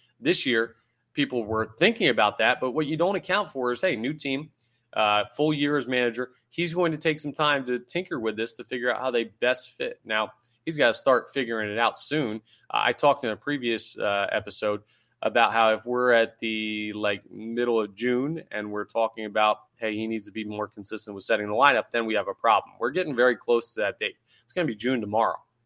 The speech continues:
So he's gotta start figuring it out, but I am giving him some leeway because it's not the same situation as last year. He came in,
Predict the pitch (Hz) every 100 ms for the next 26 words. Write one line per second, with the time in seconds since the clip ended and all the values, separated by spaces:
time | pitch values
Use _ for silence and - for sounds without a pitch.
0 | _ _ _ _ _ _ - - 139 123
1 | 120 110 - _ _ - _ _ _ _
2 | 151 151 175 160 165 143 - 143 127 123
3 | 123 113 104 117 123 147 147 143 139 -
4 | 123 117 113 107 104 104 - 110 104 104
5 | - 117 110 - 110 98 - - 98 95
6 | - 95 92 90 - - 95 101 - 110
7 | 107 107 104 101 98